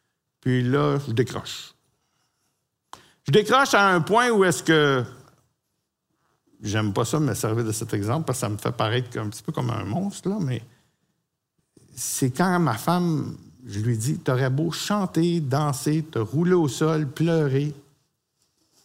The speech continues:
il n'y a plus rien qui rentre, il n'y a plus rien qui sort. »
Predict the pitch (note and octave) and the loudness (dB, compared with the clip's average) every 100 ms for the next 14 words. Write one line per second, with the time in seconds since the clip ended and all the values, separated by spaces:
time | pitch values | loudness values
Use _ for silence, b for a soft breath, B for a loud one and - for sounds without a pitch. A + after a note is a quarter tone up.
0 | _ _ A#2+ B2+ F#3+ E3 E3+ F#3+ D#3 B2 | _ _ -2 2 2 2 2 2 0 -2
1 | D3 D#3 - A2+ A2+ B2+ C3+ C3 - - | -2 -4 -6 -8 -4 -2 0 -2 -6 -4
2 | B2 B2 | -4 -6